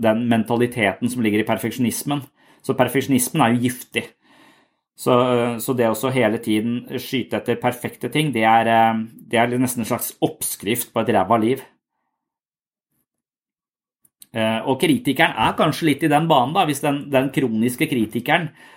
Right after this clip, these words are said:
har kanskje sånne standarder som kan, på et eller annet nivå er nesten umulig å leve opp til, og uansett da, hvis ting går rimelig greit, eh, og vi ikke går i de største fellene, så anses ikke det som en, en god ting, det anses bare som middelmådig og ræva,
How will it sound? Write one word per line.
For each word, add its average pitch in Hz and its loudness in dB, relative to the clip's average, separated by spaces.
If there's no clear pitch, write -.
har 131 4
kanskje 135 0
sånne 120 0
standarder 113 2
som 139 -4
kan, 131 2
på 147 -2
et 120 -2
eller 131 2
annet 135 -2
nivå 117 2
er 120 4
nesten 127 -2
umulig 107 -2
å 110 4
leve 113 2
opp - -8
til, 185 0
og 135 4
uansett 127 0
da, 123 4
hvis 147 -6
ting 123 -2
går 120 2
rimelig 123 2
greit, 202 -2
eh, 127 4
og 123 4
vi 139 -2
ikke 123 -2
går 110 4
i 113 0
de 131 0
største - -4
fellene, 135 2
så 147 -2
anses 110 0
ikke 127 -2
det 107 4
som 117 2
en, 117 0
en 123 4
god 123 -6
ting, 156 0
det 123 2
anses 120 0
bare 104 2
som 113 0
middelmådig 113 2
og 120 4
ræva, 110 4